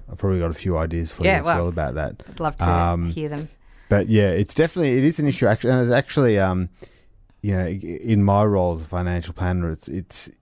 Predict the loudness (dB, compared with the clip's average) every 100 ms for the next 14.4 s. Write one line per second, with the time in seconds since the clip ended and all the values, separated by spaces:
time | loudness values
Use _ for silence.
0 | -8 -8 -6 -6 -2 0 2 0 -4 -10
1 | -8 -12 -10 -8 -6 -6 -8 -20 _ _
2 | -2 -2 2 2 2 0 -4 -4 -2 -2
3 | -2 -2 -2 -2 -2 0 -2 -2 -4 -2
4 | 0 0 0 -2 -2 0 0 0 0 -2
5 | -2 -2 -4 -10 _ -2 -2 0 -2 -2
6 | -4 -4 -6 -4 -2 0 0 0 -2 -4
7 | -10 -4 -4 -4 -8 -10 -8 -6 -4 -2
8 | -2 -4 -4 -4 -4 -4 -6 _ _ _
9 | _ _ -6 -2 2 2 2 -2 _ -10
10 | -10 0 0 2 -2 2 4 4 4 4
11 | 4 2 2 2 0 0 2 4 4 4
12 | 0 -4 -6 -8 -6 -4 -2 0 0 2
13 | 2 2 4 2 2 0 -2 -4 -6 -4
14 | -2 0 0 -2